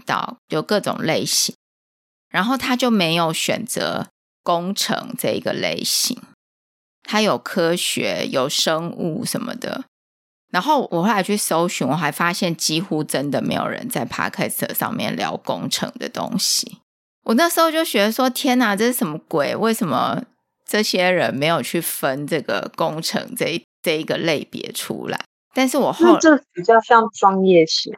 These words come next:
Speaker 1: 但是你看哦，像 science，科学就有，然后它，它科学甚至还可以分到各种比较细项的科学，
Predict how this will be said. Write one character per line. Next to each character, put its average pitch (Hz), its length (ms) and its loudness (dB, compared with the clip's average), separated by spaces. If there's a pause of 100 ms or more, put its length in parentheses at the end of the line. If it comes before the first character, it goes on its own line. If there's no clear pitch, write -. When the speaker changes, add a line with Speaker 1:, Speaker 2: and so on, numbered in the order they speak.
(220)
Speaker 1:
但 294 160 2
是 302 120 2
你 220 100 4
看 220 260 2
哦， 170 220 2
像 214 260 2
science， 175 840 0
科 170 260 0
学 165 300 -4
就 139 240 -4
有， - 160 -8 (800)
然 185 120 2
后 220 60 2
它， 233 100 2
它 226 220 -2
科 220 220 0
学 156 200 0
甚 - 220 -2
至 - 80 -2
还 151 100 2
可 180 160 -2
以 147 40 -2
分 147 260 -4
到 151 180 0
各 156 200 -4
种 - 200 -6
比 - 120 -12
较 120 320 -4 (100)
细 - 380 0
项 - 320 -2
的 - 100 -12
科 - 320 -6
学， - 240 -6